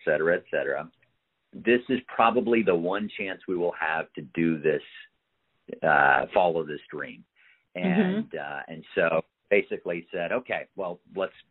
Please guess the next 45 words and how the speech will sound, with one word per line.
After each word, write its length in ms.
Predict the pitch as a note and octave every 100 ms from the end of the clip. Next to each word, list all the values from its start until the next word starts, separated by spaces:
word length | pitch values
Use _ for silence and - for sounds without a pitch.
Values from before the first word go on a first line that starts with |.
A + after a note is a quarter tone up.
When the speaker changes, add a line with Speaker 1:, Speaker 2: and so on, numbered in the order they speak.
| _
Speaker 1:
quickly 320 | - A2 G#2 F#2+
pull 220 | F#2+ F2
the 60 | -
trigger, 340 | G#2 F#2+ F#2
and 220 | E2 E2+ F2
what 200 | F#2 G#2
do 40 |
we 100 | F#2+
have 180 | F2+ D#2+
to 60 | -
put 180 | G2+ E2+
in 100 | D2+
place 180 | F2 D#2+ -
to 60 |
make 180 | D2 C#2
this 100 | - -
happen?" 360 | B1+ - - - - - - - _ -
And 100 | - E2+
so 80 |
we 80 | F#2+
jumped 320 | F2+ F2+ D#2
into 200 | E2+ D#2
that. 240 | C#2+ C2 - _ _ _ _ D#2
And, 260 | D#2 D#2
uh, 160 | D#2+ D#2 -
and 120 | E2
in 200 | D#2+ D#2
just 220 | G2 -
a 40 | F2+ -
few 160 | A2+ A#2
weeks, 440 | F#2+ A2 E2+ - - - -
um, 500 | E2 D#2+ D2+ D2+ D#2 - -
literally 640 | E2+ G2 G2+ F#2 F#2 F2+ -
got, 220 | F2+ D#2+ - _ -
kinda 220 | E2 D2 D#2 -
got 260 | F2+ E2 C#2
gear, 380 | G#2+ G#2+ B2 - F2
um, 420 | E2+ D#2+ D#2 F2
the 60 | E2
stuff, 180 | G2+ F#2 -
basic 360 | F#2+ G#2+ - E2+
gear 160 | G2 G2+
that 80 |
we 160 | G2+ F#2
need, 320 | F#2 F#2 G2